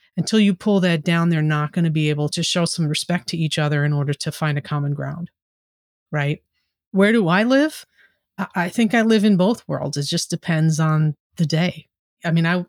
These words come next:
sat on a board and I have tons of letters, but I also have some humility to know that I'm not the smartest person in the room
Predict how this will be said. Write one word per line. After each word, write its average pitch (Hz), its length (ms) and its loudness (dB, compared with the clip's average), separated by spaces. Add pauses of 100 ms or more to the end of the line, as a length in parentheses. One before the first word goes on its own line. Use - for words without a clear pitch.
sat 202 260 2
on 175 120 2
a 165 40 2
board 160 420 0 (520)
and 165 180 0
I 180 360 2
have 175 400 0
tons 170 280 2
of 156 260 -2 (640)
letters, 175 500 -2 (500)
but 190 120 2
I 180 100 2
also 196 640 2 (720)
have 202 320 2
some 190 200 2
humility 196 500 6
to 175 120 4
know 190 240 6
that 165 140 2
I'm 165 240 2
not 185 520 2 (300)
the 180 60 -2
smartest 175 440 0
person 170 340 0
in 160 120 4
the 151 100 0
room 151 340 0